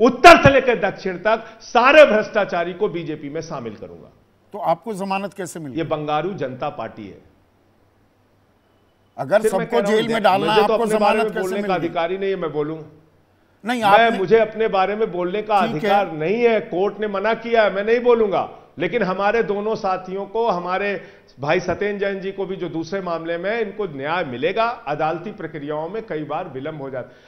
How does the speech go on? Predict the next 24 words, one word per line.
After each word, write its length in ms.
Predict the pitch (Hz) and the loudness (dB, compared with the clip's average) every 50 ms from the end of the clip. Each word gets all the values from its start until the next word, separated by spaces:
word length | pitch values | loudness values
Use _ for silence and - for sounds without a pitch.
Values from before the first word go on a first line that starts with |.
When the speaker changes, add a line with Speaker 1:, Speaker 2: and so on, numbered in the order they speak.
| - - | -4 -2
Speaker 1:
अच्छा, 180 | 196 208 311 311 | 2 4 4 4
आप 160 | 302 294 294 | 4 4 2
एक 140 | 285 285 294 | 0 0 0
चीज 120 | 294 247 | -2 -2
बताइए, 460 | 185 175 - 151 143 143 139 127 107 | -2 -2 -2 -2 -4 -2 -4 -6 -6
आप 180 | 92 78 71 - - _ _ _ _ _ _ _ _ _ _ _ _ _ _ _ _ _ _ _ _ _ _ _ _ _ _ _ _ _ _ _ _ _ _ _ _ | -8 -10 -14 -18 -20 _ _ _ _ _ _ _ _ _ _ _ _ _ _ _ _ _ _ _ _ _ _ _ _ _ _ _ _ _ _ _ _ _ _ _ _
साईं 380 | - - - 196 226 262 277 262 | -8 0 2 4 6 6 6 6
बाबा 260 | 262 254 262 269 269 | 6 6 6 4 2
को 100 | - 269 | 2 2
आपने 280 | 269 262 269 262 262 | 0 0 0 0 -2
दस 200 | 202 - 254 247 | 2 4 4 4
साल 300 | 233 247 - 254 240 233 | 4 2 0 2 2 2
जेल 200 | 214 208 214 196 | 0 0 -2 -2
में 100 | 180 175 | -4 -4
रखा 560 | 160 151 - - - 165 185 233 - - - - - _ _ _ _ _ _ _ _ _ _ _ _ _ _ _ _ _ _ _ _ _ _ _ _ _ _ _ _ _ _ _ _ _ _ _ _ _ _ - | -4 -6 -6 -6 -6 -6 -6 -6 -10 -18 -20 -20 -20 _ _ _ _ _ _ _ _ _ _ _ _ _ _ _ _ _ _ _ _ _ _ _ _ _ _ _ _ _ _ _ _ _ _ _ _ _ _ -2
और 200 | 170 185 - 180 | -2 -2 4 4
दस 120 | 262 262 262 | 4 4 4
साल 300 | 262 - 247 247 247 247 | 4 2 2 2 2 2
के 120 | 247 247 | 0 0
बाद 240 | 220 226 226 233 220 | 0 2 0 2 2
वो 100 | 214 214 | 0 -2
निर्दोष 380 | 202 185 180 170 175 185 185 185 | -2 -2 -6 -4 -4 -4 -6 -4
साबित 380 | 185 160 151 139 139 139 - | -4 -6 -6 -4 -8 -14 -14
हुए, 180 | 123 131 147 | -12 -12 -12